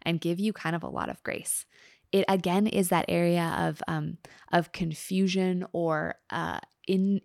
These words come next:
indirection. Um, that's when kids start to get really out of hand, uh, or when they feel you being fake. Um, so as long as you're telling the truth and you're giving them, like, uh,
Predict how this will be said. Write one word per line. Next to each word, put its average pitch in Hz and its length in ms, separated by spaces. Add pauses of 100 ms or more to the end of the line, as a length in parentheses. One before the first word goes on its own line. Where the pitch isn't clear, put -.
indirection. 196 1040 (460)
Um, 160 500 (140)
that's 185 240
when 180 240
kids 160 320
start - 220
to 170 100
get 160 180
really 156 340
out - 180
of - 80
hand, - 440 (460)
uh, 160 240
or 170 180
when 165 140
they 160 100
feel 165 220
you 156 140
being - 260
fake. - 560 (600)
Um, 160 440
so 180 120
as 170 140
long 226 200
as 196 120
you're 180 120
telling 165 320
the 160 80
truth 165 400
and 156 160
you're 156 100
giving 160 380
them, 160 320 (320)
like, - 240 (520)
uh, 175 140